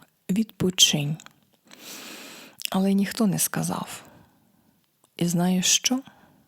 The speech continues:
Це було чесно. Моя колежанка після звільнення якось сказала: «Я зрозумію, що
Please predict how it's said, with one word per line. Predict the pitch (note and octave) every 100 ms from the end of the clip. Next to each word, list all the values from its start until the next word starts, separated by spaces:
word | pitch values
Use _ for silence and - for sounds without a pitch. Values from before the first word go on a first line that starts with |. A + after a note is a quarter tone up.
| - -
Це | - A3
було | G#3 G#3
чесно. | G3+ G#3 G3 - F3 E3 - _ _ _ - - - - - - -
Моя | G3 G3+ A#3+
колежанка | - G3+ G3 G#3 B3 A#3 G#3
після | - F3 - E3+
звільнення | - G3+ G3 F3+ F3
якось | F3 E3+
сказала: | - - D#3+ D#3+ E3 E3 E3+ - - - - - - -
«Я | G3+
зрозумію, | G3 F#3+ F#3+ F#3+ B3 G3 - _ _ _ _ _ -
що | - - F#3+